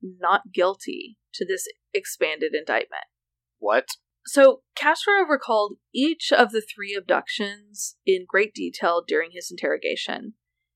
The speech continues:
Speaker 1: And being totally transparent, I am not really sure when this interrogation happened, because he was saying he was not guilty, but when he was interrogated, he was talking about everything that he did.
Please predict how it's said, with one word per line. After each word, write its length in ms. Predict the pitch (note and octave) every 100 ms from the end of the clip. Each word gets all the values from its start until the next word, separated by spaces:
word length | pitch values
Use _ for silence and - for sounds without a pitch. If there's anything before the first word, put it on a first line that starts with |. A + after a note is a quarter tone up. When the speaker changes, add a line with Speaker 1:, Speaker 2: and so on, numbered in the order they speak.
| -
Speaker 1:
And 120 | A3
being 180 | A3+ B3+
totally 320 | A3+ C4 C#4
transparent, 680 | D4 C#4 A#3+ - F#3+ E3+ F3 - _
I 120 | A3
am 280 | D4+ G4 C4+
not 360 | G#3+ F3 F#3 G3+ - F#3+
really 300 | G3+ F#3 F#3+ G3+
sure 400 | - F3 F3 F3
when 180 | - D3+
this 180 | F3+ F#3
interrogation 600 | F3+ E3 E3 D#3+ - F3+ -
happened, 460 | - - A3+ C#4 D#4+ - - _
because 640 | A3+ G#3 G#3 G3 F#3 - - _ _ _
he 220 | F#3 A#3+
was 160 | C#4+ C4+
saying 240 | A#3 G#3
he 120 | G#3
was 160 | F#3+ F3+
not 240 | E3 -
guilty, 540 | - D#3+ - D3+ C3+ C#3+
but 140 | D#3 -
when 100 | E3
he 120 | D#3
was 160 | D#3
interrogated, 880 | E3+ E3+ C#4 C4+ G3 F3 D3+ D3+ D3+ - _ _ _ _
he 260 | - F#3 G3
was 300 | G3 F3 -
talking 400 | G#3+ F3+ F3+ F3+
about 280 | E3+ D#3+ D#3
everything 460 | F3+ F#3+ - D3
that 100 | D3 A#2+
he 80 |
did. 240 | - -